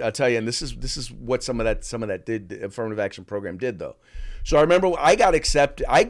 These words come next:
I got rejected to Chico State through the affirmative action program. I actually got accepted through straight admissions.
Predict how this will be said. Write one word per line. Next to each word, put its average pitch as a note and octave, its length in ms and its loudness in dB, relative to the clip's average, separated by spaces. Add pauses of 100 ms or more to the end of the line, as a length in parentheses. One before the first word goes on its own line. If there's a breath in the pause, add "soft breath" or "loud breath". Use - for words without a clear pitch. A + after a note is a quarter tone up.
I F3 120 6
got A3+ 220 4
rejected C3 760 -2
to B2 140 -4
Chico B2 280 -4
State A2+ 260 -8
through B2 140 -4
the A#2 160 -4
affirmative A2+ 400 -6
action A2+ 320 0
program. A2 380 -8
I B2+ 140 4
actually C3 320 2
got A#2+ 280 2 (220 loud breath)
accepted B2 480 -2
through A#2+ 140 -6
straight A#2 340 -2
admissions. G2 560 -6